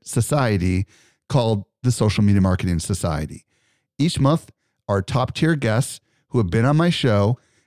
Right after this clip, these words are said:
are invited to train inside our society for an exclusive group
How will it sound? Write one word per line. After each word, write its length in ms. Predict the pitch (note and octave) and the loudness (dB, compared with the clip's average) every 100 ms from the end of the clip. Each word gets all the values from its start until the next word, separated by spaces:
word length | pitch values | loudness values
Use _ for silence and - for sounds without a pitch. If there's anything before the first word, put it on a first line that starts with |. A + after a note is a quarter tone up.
| _ | _
are 100 | A2 | -2
invited 400 | A2 G#2 B2 B2 B2 | 0 2 0 0 -2
to 100 | C3 | -2
train 480 | - A#2+ A2 G#2 - | 0 0 2 0 0
inside 460 | A#2 B2+ - A#2+ A#2 | 0 0 0 0 2
our 120 | A#2+ | 2
society 760 | - A#2 C#3 B2 G#2 F#2 F#2+ G#2 _ _ - | 0 -2 0 2 2 2 0 -2 _ _ -4
for 160 | B2+ B2 | 2 2
an 60 | |
exclusive 480 | A#2 - C3 A#2+ C3 | 2 0 0 0 0
group 280 | B2 A2+ | 2 0